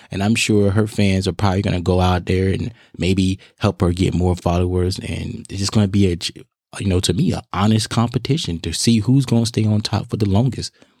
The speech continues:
And I, for one, would love to see it. Love to see them continue to get followers, consi-, consider to get friend, um, I'm sorry, uh, continue to get friends, um, followers and, and likes and views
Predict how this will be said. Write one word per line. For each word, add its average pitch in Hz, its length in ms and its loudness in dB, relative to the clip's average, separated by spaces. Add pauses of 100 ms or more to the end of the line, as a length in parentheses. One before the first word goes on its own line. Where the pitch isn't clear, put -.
(240)
And 92 180 -2
I, 117 240 0
for 104 240 -2
one, 98 380 -2 (440)
would 90 200 -4
love 98 320 2
to 110 100 2
see 104 380 2
it. - 100 -4 (320)
Love 98 220 -2
to 101 80 2
see 107 100 2
them 101 120 2
continue 110 340 0
to 107 40 2
get 101 220 0
followers, 101 600 2
consi-, - 420 -4
consider 104 380 0
to 98 60 -6
get 101 200 -2
friend, 101 320 0
um, 87 400 -2 (260)
I'm 95 80 -12
sorry, 85 340 0
uh, 85 220 -4
continue 107 360 0
to 104 60 0
get 98 160 2
friends, 110 560 2 (640)
um, 85 460 -6
followers 110 520 2
and, 87 460 -8
and 101 240 -14
likes 117 500 -2 (280)
and 95 260 -8
views 117 680 0